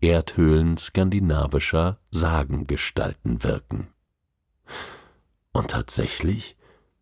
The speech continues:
handelt es sich dabei um bewohnte Häuser,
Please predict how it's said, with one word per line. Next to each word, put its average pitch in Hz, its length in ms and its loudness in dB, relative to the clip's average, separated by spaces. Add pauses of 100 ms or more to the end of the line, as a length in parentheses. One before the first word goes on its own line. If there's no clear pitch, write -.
handelt 131 540 2
es - 180 -2
sich - 220 -2
dabei 73 560 2
um 80 240 2
bewohnte 71 840 2
Häuser, 67 520 0